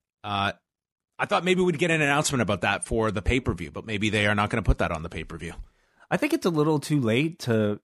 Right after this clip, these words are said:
Speaker 2: you know, uh, rush, I would say, that sort of feud. I mean, this is, I think, a program that needs at least another cycle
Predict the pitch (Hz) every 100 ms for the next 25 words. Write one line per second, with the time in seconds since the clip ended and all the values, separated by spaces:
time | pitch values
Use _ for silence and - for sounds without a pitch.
0 | - 107 101 107 - 98 95 85 95 101
1 | - - - _ 104 101 - 98 90 98
2 | 92 - _ - 113 95 - 95 98 127
3 | 117 - 98 92 92 101 - 95 98 90
4 | 101 87 98 95 98 95 90 95 95 95
5 | 101 90 104 - 95 98 101 - 85 90
6 | 123 120